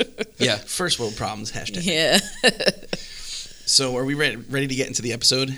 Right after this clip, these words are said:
Speaker 1: Yes.
Speaker 3: All right, so
Speaker 2: Let's do it.
Speaker 3: um,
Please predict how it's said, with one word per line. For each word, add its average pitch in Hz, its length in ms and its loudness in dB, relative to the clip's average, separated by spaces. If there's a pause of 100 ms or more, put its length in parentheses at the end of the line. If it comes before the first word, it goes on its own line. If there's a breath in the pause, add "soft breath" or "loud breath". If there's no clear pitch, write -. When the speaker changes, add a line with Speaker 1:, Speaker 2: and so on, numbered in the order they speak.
Speaker 1:
Yes. - 720 -2
Speaker 3:
All 113 100 0
right, 67 200 -6
so 120 560 4
Speaker 2:
Let's - 160 -4
do 95 140 -16
it. - 460 -18
Speaker 3:
um, 127 560 -4